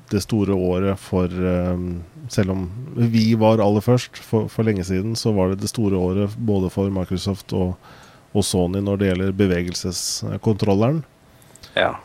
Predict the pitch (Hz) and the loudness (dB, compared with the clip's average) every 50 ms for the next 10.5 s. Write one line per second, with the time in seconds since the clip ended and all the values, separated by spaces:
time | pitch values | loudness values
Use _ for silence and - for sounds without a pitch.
0 | - - - 101 101 104 101 101 101 101 101 104 107 98 92 90 - 98 95 95 | -8 -6 -4 -4 -2 -2 0 0 2 2 4 4 4 4 2 2 2 0 0 2
1 | 107 117 107 101 101 101 101 101 104 98 98 98 - - - 120 131 127 - 113 | 0 0 2 2 2 2 2 2 0 0 -2 -2 -2 -2 0 0 0 0 -2 -2
2 | 107 101 110 - - - - 120 107 101 90 90 90 101 113 - - - 107 98 | -2 -2 -2 -4 -2 0 0 2 2 2 0 -2 -2 -2 -4 -4 -2 0 2 2
3 | 101 101 101 92 - 107 - - 92 82 - - - 104 101 131 127 117 - 120 | 4 2 2 0 -2 -4 -2 -2 -2 -2 -2 -4 -2 0 2 2 4 4 4 4
4 | 131 165 175 151 120 - 107 104 107 104 101 101 104 101 101 101 101 101 95 - | 6 6 4 2 4 4 4 4 6 6 4 4 4 2 2 0 0 -2 0 2
5 | - 107 104 107 95 87 82 - 92 98 95 - 117 110 107 - - 107 - 113 | 4 6 6 6 4 2 2 0 -2 -4 -2 0 2 2 2 2 0 0 0 0
6 | 104 98 - 110 98 101 98 101 110 110 - - 98 95 98 101 101 101 101 101 | 2 4 4 4 4 4 4 2 2 0 0 2 2 2 2 2 2 2 4 4
7 | 98 - - 101 - 208 196 - 110 98 113 160 214 - - - - - - - | 2 2 2 2 2 2 4 4 4 4 4 4 2 0 -6 -16 -20 -20 -20 -20
8 | - - - - - - - - - - - - - 127 113 101 98 104 131 135 | -20 -20 -20 -20 -20 -20 -20 -20 -20 -20 -18 -4 -2 0 2 2 0 -2 -4 -6
9 | - - - - - - - - 104 107 107 101 101 101 101 98 101 101 101 101 | -10 -16 -16 -18 -20 -8 -4 0 2 2 2 2 2 0 -2 -2 -4 -6 -6 -8
10 | 101 101 - - - - - - 104 | -10 -12 -16 -20 -20 -6 0 2 2